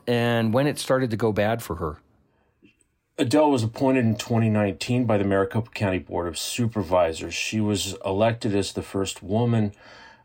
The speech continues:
Speaker 2: county attorney in Maricopa's history in twenty twenty. Um, and very quickly, problems began. On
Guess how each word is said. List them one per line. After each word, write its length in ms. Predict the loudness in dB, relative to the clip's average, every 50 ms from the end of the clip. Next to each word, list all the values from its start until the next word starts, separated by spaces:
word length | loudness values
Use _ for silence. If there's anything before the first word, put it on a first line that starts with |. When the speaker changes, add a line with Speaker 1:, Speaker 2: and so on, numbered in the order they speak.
| _ -20 _ -18 -18 -18 _ -20 -16 -10
Speaker 2:
county 360 | -2 0 0 2 2 2 0
attorney 480 | -2 -4 -4 -2 0 2 2 2 0 0
in 160 | 0 -2 -2
Maricopa's 640 | -2 -2 -2 -4 -6 -8 -10 -8 -8 -10 -10 -6 -2
history 640 | -2 -2 -2 -2 -2 0 0 2 2 0 -2 -4 -10 -18 -20 -20 -20 -20 -20 _
in 180 | -4 0 0 0
twenty 400 | 0 -2 -2 -2 -2 -2 -4 -6
twenty. 840 | -8 -12 -12 -10 -6 -2 0 0 0 0 -2 -2 -4 -6 -6 -10 -14 -20 -20 -20 -20 -20 -18
Um, 400 | -14 -10 -8 -8 -8 -8 -10 -12 -16 _ -4
and 200 | -2 -2 -2 -2
very 500 | -6 -4 0 2 4 4 4 2 2 -2
quickly, 800 | -4 -8 -10 -2 2 2 2 2 2 0 0 0 0 0 -4 -6 -12 -16 -16 -4
problems 540 | 0 2 2 2 2 0 -2 -4 -6 -8 -8
began. 460 | -10 -12 -8 -6 -6 -6 -6 -6 -8
On 440 | -4 -2 0 2 2 2 0 -2